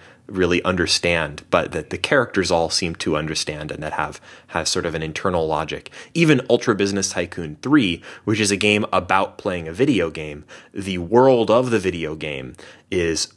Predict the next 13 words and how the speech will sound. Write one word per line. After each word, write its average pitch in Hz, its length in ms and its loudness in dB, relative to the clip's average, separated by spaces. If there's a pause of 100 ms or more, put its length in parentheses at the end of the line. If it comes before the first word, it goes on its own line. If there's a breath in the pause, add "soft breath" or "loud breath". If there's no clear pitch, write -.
larger 123 480 4
and 98 100 2
more 92 180 0
complex 92 580 -2
than 87 140 0
you 82 100 -4
can 82 160 -4
understand 95 720 0
from 82 380 -2
the - 200 -8
text, - 500 -2
but - 220 2
you 87 280 -4